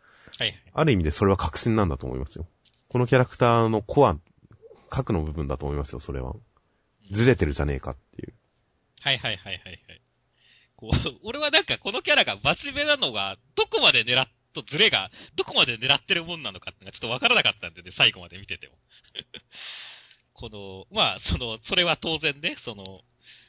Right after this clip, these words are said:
Speaker 1: 謎の自分、流派を自分で流派作ったとかって言っちゃう中二感とか、<laughs> あの、簡単に剣を奪われる謎の手を離す剣技とか、<laughs> 最後の、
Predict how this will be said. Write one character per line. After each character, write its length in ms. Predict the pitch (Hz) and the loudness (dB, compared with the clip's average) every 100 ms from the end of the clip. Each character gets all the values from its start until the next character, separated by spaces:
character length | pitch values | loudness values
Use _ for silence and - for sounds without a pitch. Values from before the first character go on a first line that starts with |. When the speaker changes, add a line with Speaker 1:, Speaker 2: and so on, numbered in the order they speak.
| _ 127 | _ -4
Speaker 1:
謎 240 | 143 202 | -2 0
の 160 | 196 185 | 0 -2
自 240 | - 170 | -2 -2
分、 120 | 190 - | -2 -2
流 120 | 190 | -2
派 160 | 139 117 | -2 -4
を 20 | |
自 160 | - 139 | -2 -2
分 140 | 170 | 2
で 100 | 160 | 2
流 60 | 190 | 2
派 200 | 131 - | 0 -4
作 120 | 202 | -6
っ 40 | |
た 140 | - - | -2 -2
と 80 | |
か 120 | 127 104 | -2 -8
っ 20 | |
て 160 | - | -8
言 60 | 107 | -12
っ 20 | _ | _
ち 120 | - | 0
ゃ 60 | 131 | 0
う 60 | |
中 280 | - - 156 | 0 -2 0
二 120 | 165 | 0
感 180 | 160 113 | -2 -4
と 140 | - 90 | -6 -12
か、 240 | 87 85 _ _ _ _ - - - | -12 -12 _ _ _ _ -20 -14 -12
<laughs> 800 | - - - - - - - - | -12 -18 -18 -12 -8 -6 -8 -10
あ 160 | 113 110 | -14 -14
の、 200 | 92 92 | -16 -12
簡 220 | - 170 185 | 0 0 4
単 280 | 190 170 | 4 4
に 280 | 160 151 156 - _ _ _ _ _ - | 2 0 0 -4 _ _ _ _ _ 2
剣 240 | 202 135 | 2 2
を 100 | 110 | -6
奪 240 | 131 151 | 0 4
わ 80 | 151 | 4
れ 80 | 156 | 2
る 240 | 110 90 _ _ _ _ | -2 -6 _ _ _ _
謎 260 | 131 135 170 | -8 -4 -2
の 100 | 165 | 0
手 160 | 208 | 2
を 60 | 151 | 2
離 220 | 120 127 | 2 -2
す 100 | - | -2
剣 220 | - 156 | 0 0
技 100 | 101 | 0
と 80 | 92 | -12
か、 220 | 87 85 - - - - 415 - - - - - - | -12 -16 -14 -14 -6 -2 -2 0 -2 0 -6 -4 -8
<laughs> 920 | - - - - - _ _ _ - - | -8 -8 -6 -8 -12 _ _ _ -20 -20
最 260 | - - 285 | -4 2 2
後 140 | 208 | 2
の、 160 | 131 | -12